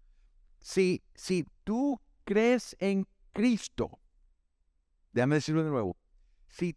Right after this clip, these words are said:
tú crees en Cristo, es por la gracia de Dios, porque eres hijo de Dios, y Él te ha llamado a ti.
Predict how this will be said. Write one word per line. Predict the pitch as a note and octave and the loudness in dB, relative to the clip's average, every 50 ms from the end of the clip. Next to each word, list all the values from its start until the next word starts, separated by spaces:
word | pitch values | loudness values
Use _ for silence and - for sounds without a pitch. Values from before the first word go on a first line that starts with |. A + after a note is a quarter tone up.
| _ | _
tú | _ A3 C4 C#4+ D4 B3 - | _ -2 0 0 0 -2 -2
crees | - A3+ B3 B3+ B3+ A3+ - - | 2 4 4 4 4 2 0 -2
en | - A3+ A3+ A3+ A3 | 0 2 2 2 0
Cristo, | F3+ _ A3+ B3 B3+ A#3 - - _ - A2+ F#2 D2 - - _ _ _ _ _ _ - _ | -2 _ 2 2 2 2 0 -4 _ -6 -6 -6 -6 -10 -16 _ _ _ _ _ _ -20 _
es | _ F3+ G3 A3 A#3 G3 - - - _ _ _ _ _ _ _ _ _ _ _ _ _ _ _ _ _ _ _ _ _ _ _ _ _ _ - - - _ | _ 2 2 2 2 -2 -6 -16 -20 _ _ _ _ _ _ _ _ _ _ _ _ _ _ _ _ _ _ _ _ _ _ _ _ _ _ -20 -20 -6 _
por | D3 D#3 C#3 | 2 4 6
la | C#3 | 6
gracia | C3 B2+ C3+ C#3 - - C3 | 4 4 2 2 2 0 0
de | A#2 A2+ G2+ | 2 2 0
Dios, | F#2 E2 D#2 D2 - - - - _ _ _ _ _ _ _ _ _ _ _ _ _ _ _ _ _ _ _ _ _ _ _ _ _ _ _ _ _ _ _ _ _ | 0 -2 -6 -8 -10 -16 -18 -20 _ _ _ _ _ _ _ _ _ _ _ _ _ _ _ _ _ _ _ _ _ _ _ _ _ _ _ _ _ _ _ _ _
porque | - B2 B2 - - C3+ C3+ | 0 0 0 2 0 0 2
eres | C3+ C#3 C#3 C3 - - _ _ _ _ _ | 4 2 2 0 -4 -14 _ _ _ _ _
hijo | - D3 D3+ C3+ A2+ A2 G2+ | 0 0 0 2 0 0 0
de | G#2 F#2+ | 0 -2
Dios, | E2 F2 E2+ D#2+ D2 D2 - - _ _ _ _ _ _ _ _ _ _ _ _ _ _ _ _ _ _ | -2 -2 -4 -4 -6 -8 -10 -14 _ _ _ _ _ _ _ _ _ _ _ _ _ _ _ _ _ _
y | E3 D3+ D#3+ | 0 2 4
Él | E3 F3 E3 | 2 2 2
te | _ F3 | _ 2
ha | E3+ D#3+ | 2 4
llamado | C#3+ D3 C#3+ C#3+ D3 D#3 D#3 D3+ C3+ B2+ A2+ G#2+ G2+ _ _ _ _ - _ | 4 4 4 4 4 4 4 4 4 2 0 0 -2 _ _ _ _ -10 _
a | - G#2+ G#2 | 2 2 2
ti. | _ _ - A#2+ A2+ G2+ F2+ E2+ | _ _ 0 0 0 0 -2 -6